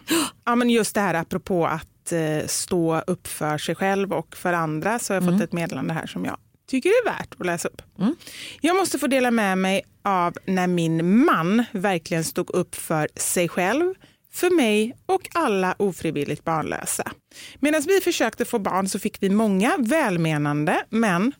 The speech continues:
Speaker 2: okänsliga kommentarer som, "Är det inte dags för er att skaffa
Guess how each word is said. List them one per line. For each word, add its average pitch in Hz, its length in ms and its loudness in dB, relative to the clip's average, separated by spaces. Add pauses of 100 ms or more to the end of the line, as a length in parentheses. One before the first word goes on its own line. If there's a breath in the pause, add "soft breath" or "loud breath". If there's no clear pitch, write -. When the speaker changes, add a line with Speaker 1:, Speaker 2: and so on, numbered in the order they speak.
(280)
Speaker 2:
okänsliga 190 680 0
kommentarer 170 720 0
som, 165 380 0 (360 soft breath)
"Är 214 100 0
det 202 60 2
inte 190 160 0
dags 294 240 -2
för - 80 0
er 190 120 2
att 294 100 0
skaffa 440 200 0